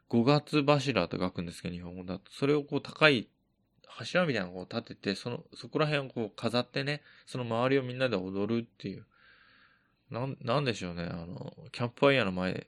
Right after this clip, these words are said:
周りで踊るみたいな感じなんですかね。まあ、そう、そういう祭り、楽しいんでしょうね。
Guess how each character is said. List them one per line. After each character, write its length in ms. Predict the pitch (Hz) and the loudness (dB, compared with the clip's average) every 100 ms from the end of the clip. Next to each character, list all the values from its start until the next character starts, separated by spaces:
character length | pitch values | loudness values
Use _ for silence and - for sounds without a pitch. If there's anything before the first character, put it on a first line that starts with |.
| - | -8
周 240 | 98 107 | -2 -2
り 60 | 113 | 4
で 120 | 120 | 6
踊 300 | 101 127 127 | 8 6 4
る 40 | |
み 100 | 131 | 4
た 100 | 110 | 4
い 40 | 95 | 2
な 80 | |
感 180 | 90 92 | 2 -4
じ 80 | 92 | -2
な 120 | 101 | -4
ん 60 | 101 | -6
で 80 | 95 | -10
す 120 | - | -12
か 80 | 135 | -16
ね。 180 | - - _ _ _ _ _ _ _ _ - | -16 -18 _ _ _ _ _ _ _ _ -14
ま 140 | 104 | -12
あ、 20 | 92 | -12
そ 160 | - | -10
う、 140 | - - _ _ | -10 -12 _ _
そ 160 | - 117 | -6 -2
う 20 | |
い 60 | 104 | -2
う 80 | |
祭 400 | 98 95 - 95 | -2 -4 -2 -6
り、 100 | 95 - | -6 -8
楽 220 | 107 110 | -6 -6
し 100 | 123 | -4
い 40 | 120 | -6
ん 80 | 101 | -6
で 60 | |
し 100 | 90 | -8
ょ 80 | 85 | -10
う 20 | |
ね。 220 | 82 - | -10 -16